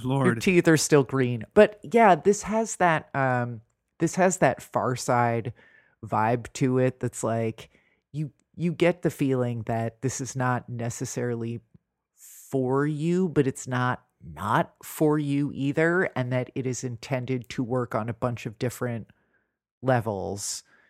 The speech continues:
Speaker 1: Um, but it is a lot more sort of outward facing than De La Soul, so it's interesting to be talking about these two songs,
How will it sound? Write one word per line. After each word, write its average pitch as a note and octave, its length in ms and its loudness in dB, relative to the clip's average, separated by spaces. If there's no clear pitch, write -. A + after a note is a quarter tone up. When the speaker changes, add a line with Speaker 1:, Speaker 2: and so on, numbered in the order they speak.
Speaker 1:
Um, A2+ 540 0
but C#3+ 180 4
it D3+ 120 4
is D3+ 280 2
a D3 60 0
lot C#3+ 300 2
more C3+ 200 -2
sort B2+ 240 -2
of A#2 100 -6
outward B2+ 460 -4
facing C#3 600 -4
than C3 140 -6
De B2 200 -2
La A#2+ 160 0
Soul, A#2+ 380 -2
so B2 160 -2
it's A#2 140 -6
interesting B2 520 -8
to - 120 -14
be A#2+ 120 -8
talking A#2 440 -6
about G#2 400 -2
these B2 220 -4
two G#2+ 540 -4
songs, A#2 520 2